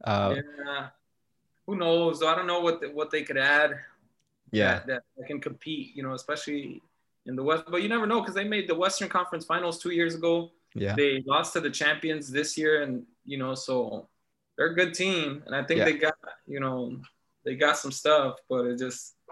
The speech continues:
Speaker 2: they're not making no moves, and that's kinda what's, what's weird.
Speaker 1: Yeah, yeah, the, I, Damian Lillard, Lillard, I think he just ran out of juice this season. Like, he, he played his heart out the last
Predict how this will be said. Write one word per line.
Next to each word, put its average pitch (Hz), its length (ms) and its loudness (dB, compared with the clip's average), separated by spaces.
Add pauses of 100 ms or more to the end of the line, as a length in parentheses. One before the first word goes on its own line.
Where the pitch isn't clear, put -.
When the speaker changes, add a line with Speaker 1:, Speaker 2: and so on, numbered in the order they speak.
(480)
Speaker 2:
they're 131 100 -2
not 139 160 4
making 131 240 0
no 127 160 0
moves, 127 380 0
and 117 100 -2
that's 120 160 0
kinda 120 180 -4
what's, 113 280 -4
what's 110 260 -10
weird. 120 420 -2 (380)
Speaker 1:
Yeah, 101 340 2 (280)
yeah, 104 200 4
the, 98 240 0
I, 104 100 2 (140)
Damian 165 340 6
Lillard, 147 420 4
Lillard, 123 460 4 (140)
I 120 60 4
think 120 200 -2
he 131 100 0
just 131 260 0
ran 110 160 6
out 107 140 4
of 90 140 -2
juice 98 360 -2
this - 200 -4
season. - 380 -4
Like, 85 180 -4
he, 117 260 2
he 139 180 2
played 131 260 2
his 92 180 -6
heart 104 240 6
out 101 240 6
the 98 80 2
last 95 480 2